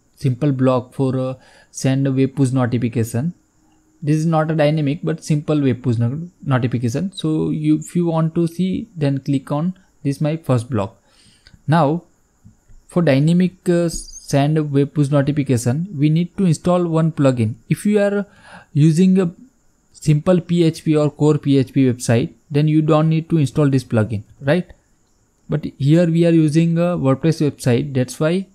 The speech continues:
I'm going to WordPress admin panel and there is a,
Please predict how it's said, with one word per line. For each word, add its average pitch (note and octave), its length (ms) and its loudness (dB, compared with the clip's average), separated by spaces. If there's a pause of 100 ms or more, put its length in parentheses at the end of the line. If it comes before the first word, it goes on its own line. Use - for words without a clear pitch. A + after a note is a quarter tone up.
(960)
I'm C#3+ 220 0
going D3 440 2
to D#3 360 2 (3000)
WordPress C3+ 500 0
admin D#3 400 0
panel B2 340 0
and C3+ 280 0
there C3+ 160 4
is D#3+ 200 2
a, G3+ 180 0